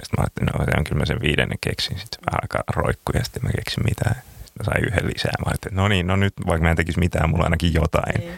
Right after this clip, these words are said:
Speaker 1: Et sen piti saada se viisi, että niinku, et ei oo ihan tyhjin käsin.
Speaker 2: Mm.
Speaker 1: Mutta sit kyllä toinen aika selvää on, että osa niistä ei tuu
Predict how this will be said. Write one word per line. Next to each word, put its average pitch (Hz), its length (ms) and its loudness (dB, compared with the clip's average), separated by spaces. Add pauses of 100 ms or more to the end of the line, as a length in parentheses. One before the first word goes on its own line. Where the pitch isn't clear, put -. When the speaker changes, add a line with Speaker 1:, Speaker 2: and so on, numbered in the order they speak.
(160)
Speaker 1:
Et - 120 2
sen 78 180 2
piti 78 220 2
saada 76 280 2
se 78 180 -2
viisi, 85 340 2 (640)
että - 200 -2
niinku, - 220 0
et - 140 -2
ei - 160 2
oo 78 60 4
ihan - 300 2
tyhjin - 340 0
käsin. - 320 -2
Speaker 2:
Mm. 156 100 -16 (640)
Speaker 1:
Mutta - 220 0
sit - 140 -2
kyllä 65 140 -2
toinen 69 260 2
aika - 160 0
selvää 73 380 0 (120)
on, - 120 -4
että - 220 -2 (1500)
osa 82 260 4
niistä 78 300 0
ei 80 120 2
tuu - 320 -2